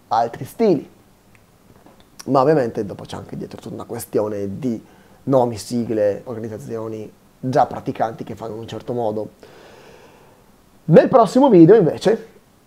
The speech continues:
andremo a parlare di come,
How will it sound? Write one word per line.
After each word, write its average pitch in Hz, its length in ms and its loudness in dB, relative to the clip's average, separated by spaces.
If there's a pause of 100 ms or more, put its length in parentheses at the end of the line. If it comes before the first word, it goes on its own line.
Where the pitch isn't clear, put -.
(260)
andremo 165 360 2
a 143 40 2
parlare 180 640 0 (840)
di 180 640 6 (480)
come, 254 500 6